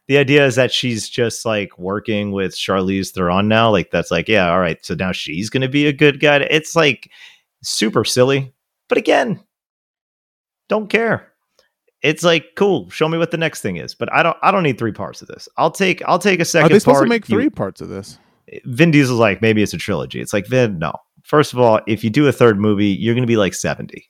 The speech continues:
Speaker 1: We don't need seventy-year-old
Speaker 2: Yeah.
Speaker 1: Dom Toretto, all right? You're already losing it.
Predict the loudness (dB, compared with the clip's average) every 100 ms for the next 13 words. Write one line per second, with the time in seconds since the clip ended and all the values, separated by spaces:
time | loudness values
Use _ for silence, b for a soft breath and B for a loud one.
0 | -6 2 2 2 0 2 2 0 -2 -2
1 | 0 0 -2 -2 -4 -6 -6 -6 -6 -8
2 | -14 -16 -16 -18 -10 -6 -4 -6 -8 b
3 | b b 2 4 2 0 -2 -4 -6 -8